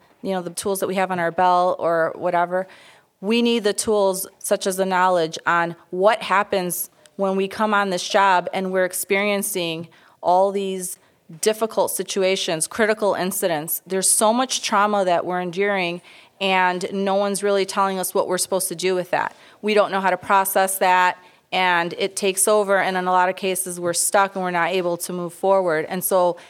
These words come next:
that is where a lot of it all begins, and we ultimately have layers and layers of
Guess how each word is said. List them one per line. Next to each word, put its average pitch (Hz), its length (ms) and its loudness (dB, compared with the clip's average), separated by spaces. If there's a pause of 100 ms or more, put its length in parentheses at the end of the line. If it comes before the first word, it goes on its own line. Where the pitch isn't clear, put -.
(160)
that 202 480 2
is 185 200 -2
where 185 380 2
a 175 100 0
lot 185 280 2
of 175 100 -2
it 180 160 0
all 175 220 0
begins, 185 680 0
and 175 440 -2 (520)
we 208 160 -2
ultimately 190 840 0 (320)
have 185 460 2
layers 190 400 0
and 185 140 -6
layers 175 460 0
of 165 540 0